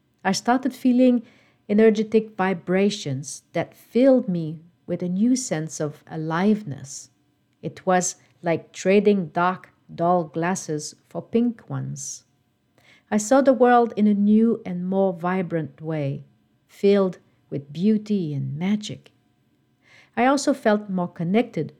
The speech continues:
to everything and everyone around me. I was filled with a sense of love and compassion that I had never experienced before. My scientific mind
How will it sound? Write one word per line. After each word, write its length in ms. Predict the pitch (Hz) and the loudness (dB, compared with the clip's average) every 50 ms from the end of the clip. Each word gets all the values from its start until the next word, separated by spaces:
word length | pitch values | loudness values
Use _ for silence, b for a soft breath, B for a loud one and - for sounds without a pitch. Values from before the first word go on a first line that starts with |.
| _ _ | _ _
to 220 | - 180 165 - - - | -12 -10 -10 -10 -6 -4
everything 640 | 208 240 226 226 190 - - 156 151 151 156 147 - - | -4 0 0 0 0 -2 -2 -6 -6 -6 -8 -10 -12 -14
and 160 | - 175 156 | -14 -12 -8
everyone 560 | - 170 185 180 190 180 156 156 151 151 151 135 | -4 -4 -4 -2 -2 -4 -4 -4 -6 -6 -4 -6
around 480 | 135 143 151 156 175 208 226 208 180 | -6 -6 -4 -4 -4 -4 -2 -2 -4
me. 220 | 151 139 139 143 - _ _ _ _ _ _ _ _ _ _ _ _ _ _ _ - | -4 -6 -8 -10 -14 _ _ _ _ _ _ _ _ _ _ _ _ _ _ _ -4
I 100 | 160 156 | -4 -2
was 300 | 151 160 156 147 - - | -2 -2 -4 -4 -6 -12
filled 460 | _ _ - 185 190 196 196 190 - | _ _ -2 0 0 0 0 -2 -4
with 200 | - 185 180 - | -6 -6 -6 -8
a 60 | 143 | -10
sense 420 | - - - 180 180 185 175 - | -6 -4 -2 0 0 0 -2 -4
of 220 | - 160 151 - - | -6 -8 -8 -8 -6
love 440 | 160 180 180 180 170 165 165 165 - - | -2 -2 0 0 0 -2 -4 -8 -12 -14
and 180 | 160 156 139 | -14 -14 -14
compassion 760 | - - 147 147 143 - 180 208 226 214 - - - - 71 _ _ _ _ _ _ _ _ _ _ _ _ - | -12 -10 -10 -10 -8 -6 -4 -4 -4 -4 -6 -8 -12 -14 -16 _ _ _ _ _ _ _ _ _ _ _ _ -10
that 180 | - 156 135 135 | -8 -8 -6 -4
I 100 | 151 160 | -4 -4
had 400 | 156 135 143 196 180 175 180 175 | -4 -4 -2 -2 -2 -2 -2 -4
never 380 | 165 170 196 233 233 190 160 | -2 2 2 2 2 0 -2
experienced 920 | 139 143 143 - - - - 160 156 151 147 143 139 139 139 - - _ | -4 -4 -6 -8 -14 -12 -8 -6 -4 -4 -2 -2 -4 -4 -6 -8 -12 _
before. 600 | - 143 139 - - 175 190 196 175 147 - - - _ _ _ _ _ _ _ _ _ _ _ _ _ _ _ _ _ _ _ _ _ _ _ _ b b b b b b b b | -10 -10 -10 -6 -2 0 0 0 0 -2 -4 -8 -16 _ _ _ _ _ _ _ _ _ _ _ _ _ _ _ _ _ _ _ _ _ _ _ _ b b b b b b b b
My 120 | - 185 185 | 0 0 0
scientific 760 | - - 233 240 262 285 269 277 277 269 - 254 254 - 214 | 2 2 2 4 4 4 2 2 0 2 0 0 0 0 2
mind 460 | 214 214 220 220 220 220 214 - | 2 4 4 4 2 2 0 -4